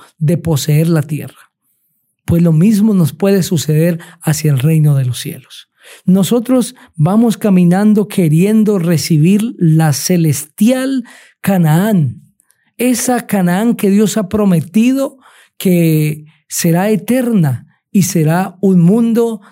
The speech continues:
de felicidad total. Pero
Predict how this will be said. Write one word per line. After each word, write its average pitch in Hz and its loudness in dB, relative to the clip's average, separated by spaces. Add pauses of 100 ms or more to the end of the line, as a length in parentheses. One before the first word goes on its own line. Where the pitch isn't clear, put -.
de 147 0
felicidad 151 0
total. 139 -6 (840)
Pero 180 0